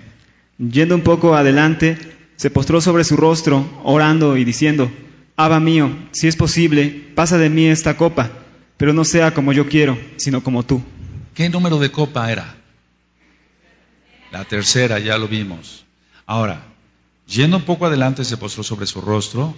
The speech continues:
Speaker 2: ¿te das cuenta? Esa es la manera también de orar, de clamar. Podemos clamar así, pero cuando uno es tocado por el Ruach HaKodesh, acaba uno en el piso.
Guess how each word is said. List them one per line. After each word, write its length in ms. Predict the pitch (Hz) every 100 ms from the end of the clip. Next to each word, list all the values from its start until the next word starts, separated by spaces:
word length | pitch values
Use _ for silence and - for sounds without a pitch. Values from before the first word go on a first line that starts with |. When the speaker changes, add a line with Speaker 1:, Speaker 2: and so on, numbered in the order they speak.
| -
Speaker 2:
¿te 80 | 98
das 220 | 107 113
cuenta? 560 | - 110 104 135 131 -
Esa 220 | 113 110
es 80 | 120
la 80 | 107
manera 460 | 101 95 107 110 101
también 320 | 95 104 107
de 100 | 98
orar, 340 | 95 104 104
de 140 | 92 -
clamar. 500 | 92 92 98 101 73 - - _ _ _ _ _ _ _ _ _ _ _ 113
Podemos 420 | 113 120 135 -
clamar 400 | 113 107 107 107
así, 460 | 98 - 120 104 - _ _ _ _ _ _ _ _ _ _ -
pero 240 | 104 101 101
cuando 520 | 110 104 98 98 104
uno 480 | 104 113 147 170 135
es 140 | 131 -
tocado 400 | 110 113 110 107
por 160 | 98
el 40 | 95
Ruach 280 | 104 101 101
HaKodesh, 340 | 104 98 -
acaba 280 | - 101 98
uno 120 | 92
en 100 | 87
el 140 | 82
piso. 360 | - 92 -